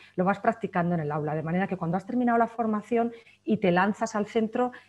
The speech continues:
ya lo has practicado todo, ya lo has hecho todo, ya lo, ya lo has experimentado todo en ti y con tus alumnos o con el grupo de chavales que lo hayas practicado. Entonces, es sencillo. Y cuando tú llegas a ese grupo de profesores como facilitador y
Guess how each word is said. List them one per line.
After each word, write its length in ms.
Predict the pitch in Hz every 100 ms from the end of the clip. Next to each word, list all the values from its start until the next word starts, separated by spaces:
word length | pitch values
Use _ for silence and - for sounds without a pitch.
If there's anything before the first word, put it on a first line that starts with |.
| _
ya 140 | -
lo 60 | 202
has 80 | 208
practicado 440 | 208 - - 170
todo, 260 | - 160 147
ya 140 | 151
lo 80 | 202
has 120 | 196
hecho 240 | 202 - -
todo, 320 | 151 151 - _ _
ya 180 | 175 208
lo, 220 | 214 208
ya 120 | 196 214
lo 80 |
has 100 | 220
experimentado 720 | 220 - 214 208 185 214 202
todo 200 | 190 196
en 140 | 180 175
ti 360 | 220 285 - - - -
y 80 |
con 180 | 196 185
tus 180 | 180 175
alumnos 540 | 170 170 165 156 147
o 80 | 165
con 140 | - 170
el 100 | 156
grupo 260 | 170 185
de 80 | 190
chavales 360 | 190 190 190 185
que 80 |
lo 60 | 160
hayas 120 | 165
practicado. 560 | - 165 - - 156 151
Entonces, 460 | 147 175 156 233 - - - _ -
es 140 | 208
sencillo. 500 | - 208 202 185 175
Y 60 | 165
cuando 300 | 180 165 165
tú 140 | 220
llegas 280 | 233 240 247
a 40 |
ese 140 | 247 254
grupo 320 | 247 214 240
de 100 | 226
profesores 760 | 226 208 190 - 247 226 247
como 180 | 247 185
facilitador 800 | 175 175 - 165 160 170 208 202 - - - -
y 380 | 196 190 180